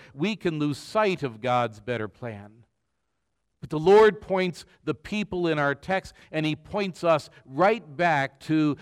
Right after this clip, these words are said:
the Master's plan, and that's what our text is about today. People like Ponce de Leon have tried to find life everlasting. They've pursued their plans. People try to turn back the hands of time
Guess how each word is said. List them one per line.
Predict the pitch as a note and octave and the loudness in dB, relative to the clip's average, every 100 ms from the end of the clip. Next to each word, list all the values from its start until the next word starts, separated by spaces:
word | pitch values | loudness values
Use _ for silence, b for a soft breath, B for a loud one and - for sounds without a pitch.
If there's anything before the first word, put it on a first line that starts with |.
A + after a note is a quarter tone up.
| B | B
the | D3 | -6
Master's | C3+ C#3+ C#3+ A#2+ - A#2+ | -2 0 -2 -4 -12 -14
plan, | - - D#3+ C3+ A2+ A2 B B | -12 -4 -2 -2 -6 -8 B B
and | D3+ C3+ | -8 -2
that's | D3+ G#3 G#3+ F#3 | 0 0 -2 -8
what | F3 E3 E3+ D3 | 0 2 2 -2
our | C#3 C3 | -2 -2
text | - D#3+ D3 - - | -6 -8 -8 -12 -8
is | E3 B2+ | -6 -6
about | B2+ A#2+ A#2+ A#2+ _ | -6 -2 -2 -4 _
today. | D3 A#2 A2+ G2+ E2 _ _ _ _ _ _ _ _ _ _ _ _ _ _ | -14 -10 -10 -12 -18 _ _ _ _ _ _ _ _ _ _ _ _ _ _
People | E3 D#3+ B2 | -6 -4 -4
like | B2 A#2+ - | -2 -2 -4
Ponce | - D3+ C#3+ - | -4 -2 -2 -6
de | C#3 | -6
Leon | C3 C3 C#3+ C#3+ C3 A#2+ B B | -4 -2 0 2 0 -4 B B
have | C3+ - | -8 -4
tried | E3+ D#3+ D3+ C3 | 0 2 4 0
to | B2+ | -4
find | - D#3 D3+ C#3 B2+ | -4 0 0 0 -4
life | C#3+ D3 C3 - | 0 0 -2 -6
everlasting. | D3 B2 A#2+ B2+ A#2+ - A#2+ G#2+ G2 B B B | -8 -6 -4 -4 -4 -8 -14 -14 -16 B B B
They've | D#3+ D#3+ | 0 0
pursued | - D#3+ - G3+ G3+ E3+ | -4 -8 -6 -4 -4 -4
their | D3 C#3+ | -2 -2
plans. | - - E3+ C#3+ A2 G#2+ - B - | -2 -4 -4 -4 -8 -14 -18 B -8
People | G#3 G3 E3 | -6 -4 -4
try | D3+ - G3 F#3 | -6 2 4 6
to | D#3 | 4
turn | C#3 - G3 G3 F3+ | -4 -4 -2 0 0
back | D#3+ D#3 D3+ | 0 0 0
the | D3 C3+ | -6 -6
hands | E3+ F3 D3 | -6 -6 -6
of | C3+ - | -10 -8
time | E3+ E3+ D#3 | -4 -2 -2